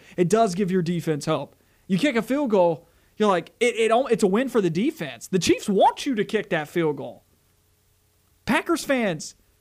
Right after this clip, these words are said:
the, the, the Buccaneers want you to kick that field goal, <laughs> you know? Like, they want you to do that. That, that, they feel like that's a win, especially with the way their offense is playing. I-, if, if the Packers go down there and score touchdowns, it, it,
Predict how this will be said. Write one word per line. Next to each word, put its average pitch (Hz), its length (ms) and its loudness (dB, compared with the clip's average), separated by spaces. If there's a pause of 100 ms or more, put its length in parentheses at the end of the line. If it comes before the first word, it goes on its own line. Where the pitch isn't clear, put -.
(220)
the, 220 240 2
the, 220 240 -4
the 214 140 0
Buccaneers 359 480 2
want 302 360 2
you 339 120 4
to 269 100 0
kick - 260 -4
that 277 200 0
field 339 380 -2
goal, 170 440 -4
<laughs> - 20 -10
you 185 140 2
know? 311 220 0
Like, 247 320 -2 (220)
they 294 180 2
want 285 540 2
you 294 200 4
to 269 180 0
do 254 300 2
that. - 500 -6 (520)
That, 240 220 0
that, 277 240 -2
they 311 200 4
feel 302 280 -6
like 262 220 0
that's 247 300 -2
a 220 40 4
win, 196 520 -2 (320)
especially 269 380 0
with 240 120 4
the 240 60 -4
way 240 160 2
their 220 180 0
offense 226 380 -2
is 170 100 -4
playing. 165 400 -2
I-, 208 40 -2
if, 190 480 0 (280)
if 214 80 2
the 233 80 -4
Packers 311 400 0
go 247 160 4
down 240 180 -2
there 226 140 4
and 202 80 0
score 208 220 2
touchdowns, 180 640 -2 (260)
it, 254 200 2
it, 247 260 -4